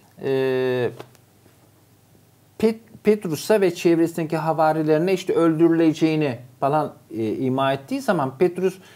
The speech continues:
onu azarlıyor. E, Markos'ta ve Luka'da. E, "İkide bir bunları söyleyip durma." diyor. "İnsanların moralini bozma." şeklinde azarlıyor.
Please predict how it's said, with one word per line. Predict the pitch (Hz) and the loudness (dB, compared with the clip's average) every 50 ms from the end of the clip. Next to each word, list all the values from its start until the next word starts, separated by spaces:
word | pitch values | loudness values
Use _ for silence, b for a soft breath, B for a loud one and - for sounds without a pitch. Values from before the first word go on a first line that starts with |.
| b b b | b b b
onu | - 170 190 202 - 151 | -2 0 2 2 2 2
azarlıyor. | 165 143 143 170 160 156 156 151 147 135 113 107 - - - _ _ _ _ _ _ _ _ _ _ _ - - | 2 2 4 6 6 6 6 4 4 4 4 2 0 -6 -20 _ _ _ _ _ _ _ _ _ _ _ -8 -4
E, | 107 107 110 90 - - | -4 -2 -2 -4 -6 -10
Markos'ta | - 107 113 131 143 147 139 143 - 139 123 123 - - 180 160 | -10 -8 -4 -2 0 -2 -2 -2 -4 -4 -4 -4 -4 -4 -2 -2
ve | 147 139 | 0 0
Luka'da. | 131 139 131 - 123 113 107 98 90 - b b b b b b b b b - | 0 -2 -2 -2 -2 -2 -2 -2 -4 -6 b b b b b b b b b -10
E, | - 104 | -8 -8
"İkide | - - 147 - 196 180 202 185 | -6 -4 -2 4 8 10 10 10
bir | 196 196 185 | 10 8 6
bunları | 180 190 190 190 190 185 | 6 4 4 4 2 2
söyleyip | 180 - - 196 185 180 196 190 185 - - | 0 2 4 4 6 8 6 4 4 4 6
durma." | 196 196 180 175 165 147 127 | 8 8 8 8 6 4 4
diyor. | 127 123 113 110 110 117 - - - - | 4 2 2 2 -2 -6 -16 -20 -16 -12
"İnsanların | 131 135 135 - 160 156 156 156 160 156 | -12 -10 -4 -2 -2 0 2 2 0 0
moralini | 156 156 156 156 160 156 156 156 156 143 | 2 2 2 2 2 2 0 0 0 2
bozma." | 156 165 165 160 - 135 117 107 101 | 4 4 4 4 0 -4 -4 -4 -6
şeklinde | - - 151 139 - - 214 175 | -8 -8 -8 -6 -6 -4 -6 -4
azarlıyor. | - 147 139 143 151 147 135 135 127 107 | -4 -4 -2 0 0 0 0 0 -2 -2